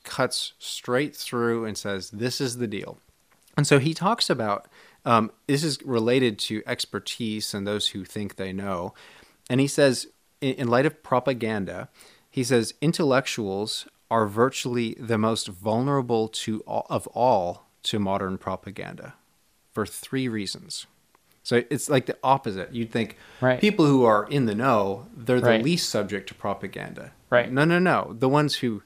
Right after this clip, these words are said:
Speaker 1: say they know, they're in on it, right?
Speaker 2: Yeah.
Speaker 1: They're the most vulnerable.
Speaker 2: Most
Speaker 1: For three
Speaker 2: vulnerable.
Speaker 1: reasons. One, they absorb the largest amount of secondhand,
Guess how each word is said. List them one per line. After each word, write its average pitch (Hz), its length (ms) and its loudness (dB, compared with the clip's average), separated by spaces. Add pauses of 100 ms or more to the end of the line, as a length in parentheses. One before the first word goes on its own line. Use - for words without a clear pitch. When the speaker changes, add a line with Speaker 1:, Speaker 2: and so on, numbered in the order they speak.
Speaker 1:
say 123 320 0
they 110 180 0
know, 110 480 0
they're 113 400 2
in 117 300 -6
on - 200 -12
it, - 200 -18
right? 107 120 -2
Speaker 2:
Yeah. 104 100 10
Speaker 1:
They're 104 100 4
the 110 60 2
most 117 420 0
vulnerable. 101 500 -10
Speaker 2:
Most 107 240 -4
Speaker 1:
For - 120 2
three 123 100 6
Speaker 2:
vulnerable. 156 300 6
Speaker 1:
reasons. 117 480 2 (340)
One, 107 400 0 (420)
they 123 220 6
absorb 123 580 2
the 117 120 0
largest 131 540 4
amount 107 440 0
of 98 160 -8
secondhand, 113 920 -4